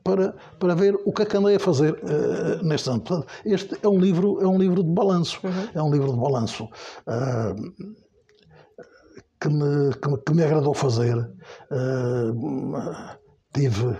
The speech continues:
Speaker 1: a agradável surpresa de me dar conta de que eu tinha escrito algumas coisas que até talvez <laughs> valesse a pena ler e tinha,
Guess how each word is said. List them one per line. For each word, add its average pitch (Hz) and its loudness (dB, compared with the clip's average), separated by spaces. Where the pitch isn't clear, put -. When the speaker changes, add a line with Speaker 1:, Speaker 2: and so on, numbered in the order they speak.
Speaker 1:
a 131 -4
agradável 135 2
surpresa 127 0
de 131 -2
me 127 2
dar 131 0
conta 139 -4
de 135 -2
que - -6
eu 330 -2
tinha 403 0
escrito 311 0
algumas 202 2
coisas 175 2
que - -4
até 170 0
talvez 143 0
<laughs> - -8
valesse - -2
a - 0
pena - 0
ler 135 0
e 139 0
tinha, 151 0